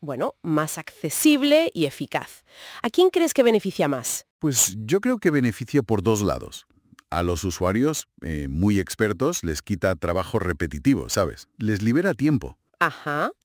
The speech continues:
Speaker 2: Y para ingenieros que hacen estos análisis más de vez en cuando, pues les baja la barrera de entrada,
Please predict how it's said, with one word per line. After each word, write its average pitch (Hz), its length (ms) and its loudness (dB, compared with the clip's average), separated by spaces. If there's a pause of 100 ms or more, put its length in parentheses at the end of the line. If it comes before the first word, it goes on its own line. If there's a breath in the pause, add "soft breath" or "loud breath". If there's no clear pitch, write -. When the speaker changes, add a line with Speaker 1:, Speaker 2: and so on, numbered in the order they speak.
(120)
Speaker 2:
Y 170 140 0
para 139 180 2
ingenieros 147 480 2
que 123 140 0
hacen 123 220 2
estos 107 300 0
análisis 104 600 0
más 78 320 -2
de 82 100 -2
vez 85 180 -2
en 92 140 0
cuando, 139 400 2 (380 loud breath)
pues 123 300 2 (180)
les 117 280 0
baja 135 240 0
la 110 80 2
barrera 107 360 2
de 101 80 2
entrada, 151 440 0